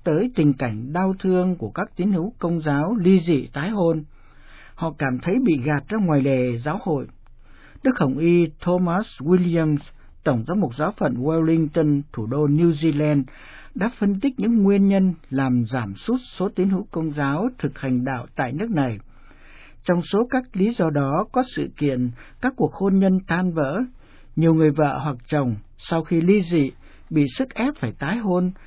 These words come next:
để tránh sự thiếu thốn tình cảm và cơ cực về kinh tế cho bản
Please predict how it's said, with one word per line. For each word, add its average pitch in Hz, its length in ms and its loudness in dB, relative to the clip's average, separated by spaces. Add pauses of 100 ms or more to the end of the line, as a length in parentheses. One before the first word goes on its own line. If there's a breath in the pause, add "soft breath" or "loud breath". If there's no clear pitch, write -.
(160 soft breath)
để 139 240 0
tránh 190 240 0
sự - 320 -4
thiếu 208 280 0
thốn 202 360 0
tình 147 220 2
cảm 117 400 -6 (340 soft breath)
và 143 100 -2 (180)
cơ 214 220 4
cực 135 200 -4
về 120 140 -4 (100)
kinh 180 240 0
tế 170 220 0 (160)
cho 196 120 -2
bản 120 260 -4